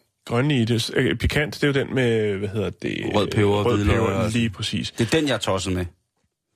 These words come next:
Speaker 1: Ja, men det er fordi, det er et stort produkt, Simon. Der er faktisk også lavet en, øhm, der hedder skinke- og sennepsmag. Men man skal jo prøve at udvide session-, øh, sortimentet, og så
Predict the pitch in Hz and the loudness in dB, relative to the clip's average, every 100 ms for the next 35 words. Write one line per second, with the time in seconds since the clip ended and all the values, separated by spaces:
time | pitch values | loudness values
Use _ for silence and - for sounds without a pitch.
0 | - 113 190 262 202 190 226 240 247 240 | -6 0 2 2 2 0 -2 -2 -2 0
1 | 226 214 233 170 147 135 113 110 123 117 | 0 0 0 -4 -2 -2 -2 -2 -2 0
2 | 135 143 127 151 180 180 165 127 147 175 | 0 -2 -2 -2 0 0 0 0 2 0
3 | 113 143 151 139 135 120 113 104 104 131 | 0 -2 -2 -2 0 0 -2 -4 -4 -2
4 | 120 123 117 - 131 139 170 127 - 180 | 0 0 -2 -2 -2 0 -2 -2 -2 0
5 | 220 - - 110 - - _ _ _ _ | 0 -2 -2 -2 -2 -10 _ _ _ _
6 | _ _ _ _ _ _ _ _ _ _ | _ _ _ _ _ _ _ _ _ _
7 | _ - 143 156 143 175 - 202 185 147 | _ -2 0 0 0 -2 2 2 4 2
8 | 147 143 131 131 117 113 101 87 107 104 | 0 -2 0 0 0 -2 0 2 2 2
9 | 127 110 110 104 98 117 98 - 143 127 | 2 0 0 0 0 2 2 2 0 0